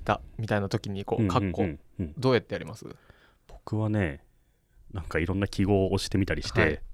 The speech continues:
Speaker 2: あ、どこだか分かんないみたいな感じで、
Speaker 1: はい。あれは、
Speaker 2: 結構時間かかっちゃいますね。
Speaker 1: 確か、「や」
Speaker 2: 「や」？
Speaker 1: の左右に振ると、
Speaker 2: あ、
Speaker 1: 一発で出てきますよ。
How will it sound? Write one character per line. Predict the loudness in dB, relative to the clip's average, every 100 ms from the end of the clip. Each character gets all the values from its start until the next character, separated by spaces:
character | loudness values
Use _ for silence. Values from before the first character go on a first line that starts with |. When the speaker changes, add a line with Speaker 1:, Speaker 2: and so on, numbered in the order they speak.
| -6
Speaker 2:
あ、 | -2
ど | 2
こ | 2
だ |
か | 4
分 | 4
か | 4
ん | 2
な | 2
い |
み | 0
た |
い | -4
な |
感 | -4
じ | -2
で、 | -2
Speaker 1:
は | -4
い。 | -8 -20 -20 -20 -8 2
あ | 4
れ | 6
は、 |
Speaker 2:
結 | 6
構 |
時 |
間 | 6
か | 4
か |
っ | 0
ち |
ゃ |
い | -10
ま |
す | -10
ね。 | -14 -16 -8
Speaker 1:
確 | -4 -4 -2
か、 | -4
「や」 | 2 4 4 2 _ -20 -6
Speaker 2:
「や」？ | -2 -2 -4 -20 _ 0
Speaker 1:
の | 4 4 2 _ -20 -10
左 | 2 6 6 4
右 | 2
に | -4
振 | -4
る | -4
と、 | -2 -2 -4 _ _ _ -2
Speaker 2:
あ、 | -2 -2 -10
Speaker 1:
一 | -2
発 | 0
で | 0
出 | -4
て | -10
き |
ま | -16
す |
よ。 | -16